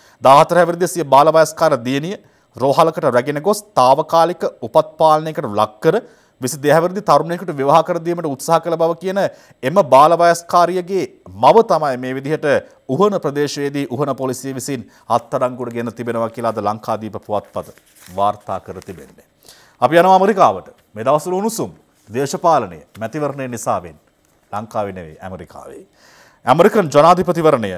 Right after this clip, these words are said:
විස්සයි විස්ස ට්‍රම්ප් බයිඩන් සටන අද වාර්තා කර තිබෙනවා ලංකාදීප පුවත්පත. ජනාධිපතිවරණය පැවැත්වෙන්නේ මෙහෙමයි කියලා ඔන්න ජනාධිපතිවරණය තියෙන විදිය ගැනත් අද වාර්තා කර තිබෙනවා. ඉතින් අපි යනවා,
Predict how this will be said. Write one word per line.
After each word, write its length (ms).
විස්සයි 380
විස්ස 260
ට්‍රම්ප් 380
බයිඩන් 320
සටන 400
අද 80
වාර්තා 400
කර 180
තිබෙනවා 320
ලංකාදීප 500
පුවත්පත. 380
ජනාධිපතිවරණය 720
පැවැත්වෙන්නේ 600
මෙහෙමයි 460
කියලා 280
ඔන්න 300
ජනාධිපතිවරණය 840
තියෙන 340
විදිය 360
ගැනත් 340
අද 160
වාර්තා 540
කර 200
තිබෙනවා. 340
ඉතින් 260
අපි 140
යනවා, 300